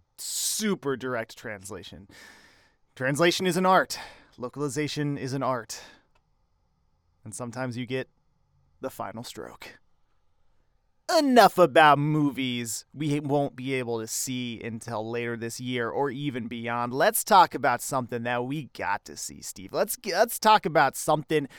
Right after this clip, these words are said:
that we saw in the freaking Dolby Cinema. Beautiful sound, beautiful visuals, the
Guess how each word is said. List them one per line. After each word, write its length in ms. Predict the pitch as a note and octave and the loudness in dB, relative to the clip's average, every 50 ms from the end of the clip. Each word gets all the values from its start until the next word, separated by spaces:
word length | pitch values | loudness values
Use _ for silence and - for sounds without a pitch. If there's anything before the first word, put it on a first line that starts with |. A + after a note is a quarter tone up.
| - - B2+ - | -20 -18 -8 -4
that 180 | A#2+ A#2+ B2 | -2 0 0
we 280 | C3 C3+ D3 F#3+ A3 B3+ | 0 -2 -2 -2 0 0
saw 420 | A#3 - - G#3 F#3+ F#3 F#3 F3+ | 0 2 6 8 8 10 10 8
in 80 | D3+ C3 | 8 6
the 140 | A2+ G2+ - | 0 -4 -6
freaking 640 | - - - D3+ E3 E3+ - - C#3 A#2 A2+ B2 G#2 G#2+ G#2+ _ _ _ _ _ - | -8 -10 -4 0 0 0 0 -2 -6 -6 -6 -8 -12 -14 -20 _ _ _ _ _ -2
Dolby 580 | - E3+ F3+ F3+ G3+ G#3+ G#3 D#3+ E3 C3+ B2 | 4 8 8 10 10 10 8 6 0 -4 -4
Cinema. 720 | A#2+ - - - - E3 E3+ F3 F3+ F3+ E3+ D#3 C#3 A#2+ A#2 | -4 -4 -4 -2 0 2 2 2 2 0 0 2 0 0 0
Beautiful 1300 | A#2 A2+ G#2+ A2 A2 A2 C#3+ D3+ D3+ D#3+ E3+ F3+ F#3+ G#3 G#3 F#3+ F3 C#3+ - - C3+ C3 B2+ A2 - - _ - | -4 -8 -14 -16 -16 -10 -8 -6 -4 0 2 2 2 2 2 0 -2 -4 -12 -16 -10 -8 -8 -8 -10 -12 _ -12
sound, 880 | - - - - - - F#3 D#3+ D3 D3+ D3+ D3+ C#3+ C#3+ C#3 C3 A2+ - | -10 -8 -6 -4 -4 -2 0 2 2 4 4 4 2 2 0 -4 -8 -10
beautiful 840 | D3+ E3 F#3 G3 G#3 G#3+ A3 G#3+ F#3+ E3 - - - A2 F2 F#2 G2+ G#2+ A2 G#2+ - | -8 -4 -2 0 0 2 2 2 0 0 -2 -6 -12 -12 -12 -14 -14 -18 -20 -16 -8
visuals, 640 | - D3 D#3+ F#3 D#3+ C#3 D#3+ D#3 D#3 D#3 D3 C3+ - | -4 -2 0 0 0 -2 -2 0 2 2 0 0 -2
the 160 | - A2+ | -8 -8